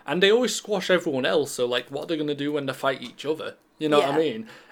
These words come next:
Speaker 1: And it was, like, the main event for a huge card. I can't remember the card off the top of my head, but it was the main event for a huge card.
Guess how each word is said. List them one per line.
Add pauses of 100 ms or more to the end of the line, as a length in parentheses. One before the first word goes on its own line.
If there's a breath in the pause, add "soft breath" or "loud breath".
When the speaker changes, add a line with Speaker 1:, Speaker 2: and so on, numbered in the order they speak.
Speaker 1:
And
it
was,
like,
the
main
event
for
a
huge
card.
I
can't
remember
the
card
off
the
top
of
my
head,
but
it
was
the
main
event
for
a
huge
card.